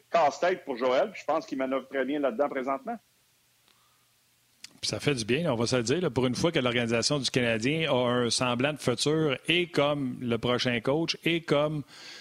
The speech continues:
Speaker 2: les jeunes joueurs, là, parce que quand Joël a pris ça, il n'y en avait pas de jeunes qui aspiraient à monter, là.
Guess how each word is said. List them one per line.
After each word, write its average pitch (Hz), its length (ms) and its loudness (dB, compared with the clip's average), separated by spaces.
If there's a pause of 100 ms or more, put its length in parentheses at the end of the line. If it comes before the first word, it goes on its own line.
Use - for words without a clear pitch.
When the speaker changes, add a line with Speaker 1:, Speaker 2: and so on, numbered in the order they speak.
(260)
Speaker 2:
les 120 140 4
jeunes 120 200 0
joueurs, 131 280 2
là, 131 260 2
parce 110 180 -2
que 104 340 -2 (180)
quand 127 140 2
Joël 156 200 2
a 127 40 0
pris 104 160 -4
ça, 165 160 0
il 139 40 0
n'y 113 60 -2
en 107 60 -2
avait 143 180 0
pas 180 140 0
de 151 60 -6
jeunes 165 200 -2
qui 143 100 -2
aspiraient 123 320 -2
à 139 60 0
monter, 135 400 -2
là. 151 120 -6